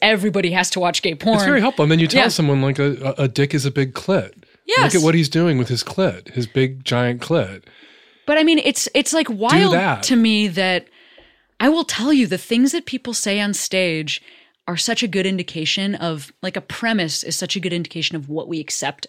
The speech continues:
Speaker 1: as a culture, because
Speaker 2: Mm-hmm.
Speaker 1: the premise is always, like, "Given that we all think this," and, um, you know, like, that I still live in a world where people I know think that, like,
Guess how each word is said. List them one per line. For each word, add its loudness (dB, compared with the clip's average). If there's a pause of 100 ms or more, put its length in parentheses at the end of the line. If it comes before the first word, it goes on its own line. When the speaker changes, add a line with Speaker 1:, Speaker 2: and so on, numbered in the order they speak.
Speaker 1:
as -10
a -14
culture, -6
because 0
Speaker 2:
Mm-hmm. -6 (100)
Speaker 1:
the -6
premise -2
is -4
always, -4
like, -6 (240)
"Given 4
that 2
we 0
all 2
think -8
this," -4 (460)
and, -2
um, -6 (440)
you 2
know, 2
like, -2 (640)
that 4
I 4
still 2
live 2
in 2
a 2
world 0
where -2
people -4
I 0
know -2
think -8
that, -10
like, -12